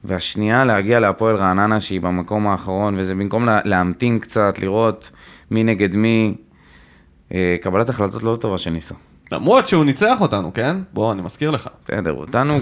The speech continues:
Speaker 1: כול-,
Speaker 2: <laughs>
Speaker 1: כולם ניצחו.
Speaker 2: במקום השני, מקום, אה, הפתעה, חזרו.
Speaker 1: <laughs> חזרו.
Speaker 2: סלובו, דראפיץ' וברדה. <laughs>
Speaker 1: מה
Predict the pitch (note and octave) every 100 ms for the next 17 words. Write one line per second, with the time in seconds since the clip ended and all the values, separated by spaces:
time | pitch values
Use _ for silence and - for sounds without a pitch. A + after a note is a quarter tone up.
0 | - F#3 D3 C#3+ C#3+ D3+ G#2+ - - D2+
1 | - C3 D3 D#3+ - - C#3+ - - A#2
2 | C3 E3 F3 F#3+ F#3+ A3 A3 G#2+ - -
3 | _ _ _ _ _ _ - B2+ D3 E3
4 | E3+ E3+ E3+ E3 D3+ A#2 G#2+ - A2+ -
5 | D#3 A3+ A2+ - - _ _ _ _ _
6 | - G2+ A#2 G#3+ C3+ - - _ _ _
7 | - F3+ D3 - C3 B2+ D3 C#3 G#2 -
8 | _ _ _ - B3 G3 D#3 A#2+ B2 F3+
9 | G#3 A#3+ B3 A#3+ D3+ F#3+ A3 B3+ B3+ -
10 | - - - D3 A3 F3+ C#3+ B2+ C3 -
11 | G#3+ A3+ B3+ B3 C4+ G#3 - F3+ - -
12 | - - - _ - _ _ - C3